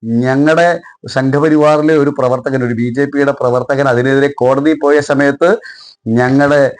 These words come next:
ഏഹ്, സംസ്ഥാന നേതൃത്വം ഇടപെട്ട് ആ സ്പോട്ടിൽ ഒരു സെക്കൻഡ് പോലും, ഏഹ്, ഇതില്ലാതെ അയാളെ പാർട്ടിയിൽ നിന്ന് പ്രധ-, പ്രാഥമിക അംഗത്വത്തിൽ നിന്നും പുറത്താക്കിയ മാതൃകാപരമായ ഒരു സംഘടനയാണ്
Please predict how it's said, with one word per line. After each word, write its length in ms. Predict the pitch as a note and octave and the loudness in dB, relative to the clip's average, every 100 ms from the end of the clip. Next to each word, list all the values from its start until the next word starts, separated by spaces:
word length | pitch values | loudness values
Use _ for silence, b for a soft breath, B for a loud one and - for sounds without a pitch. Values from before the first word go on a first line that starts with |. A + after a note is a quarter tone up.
| B - | B -8
ഏഹ്, 120 | G#2+ | -6
സംസ്ഥാന 600 | A2 A#2+ A#2+ - C#3 D3 | -4 -4 -6 -4 0 2
നേതൃത്വം 540 | D3 C3+ B2+ C3 C#3 C3 | 2 0 -2 -4 -2 -2
ഇടപെട്ട് 300 | C3+ C3+ C3+ | 0 0 -2
ആ 60 | |
സ്പോട്ടിൽ 640 | C3+ - G3+ G#3+ F3+ A#2 - | -4 -2 0 2 0 -4 -4
ഒരു 160 | C#3 D#3+ | -4 -2
സെക്കൻഡ് 440 | E3+ D#3 G3 F#3+ | -4 -2 0 0
പോലും, 360 | F#3 F#3 D#3 B B B - | 2 0 0 B B B -2
ഏഹ്, 40 | |
ഇതില്ലാതെ 520 | B2 C3+ C#3+ C3+ C3+ C3 | 0 2 2 2 2 2
അയാളെ 400 | B2+ B2+ B2+ - - - | 2 0 -4 -8 -14 -4
പാർട്ടിയിൽ 400 | A#2 B2 C3+ C3 | -2 -2 -4 -4
നിന്ന് 220 | B2+ A#2+ | -2 -2
പ്രധ-, 640 | A#2 A2 A2 G#2 B2 A2+ A2 | -4 -6 -6 -2 0 -2 -2
പ്രാഥമിക 480 | A#2 A2 B2 C3 C#3 | -2 0 0 0 2
അംഗത്വത്തിൽ 420 | B2+ A#2+ C3+ - | 0 -2 -4 -4
നിന്നും 320 | C3+ C#3 B2+ A2+ | -2 0 0 -2
പുറത്താക്കിയ 760 | A#2 A2+ - C3 - B2 G#2 B B _ | -4 -2 -4 -4 -2 -4 -2 B B _
മാതൃകാപരമായ 840 | A#2 B2 B2+ C#3 C#3 C#3 C#3 C3 C3 | -4 -2 0 0 2 0 0 0 0
ഒരു 80 | B2 | -4
സംഘടനയാണ് 840 | - A2+ A2 B2+ B2+ B2 G#2+ | -4 -4 -2 -2 -2 -2 -4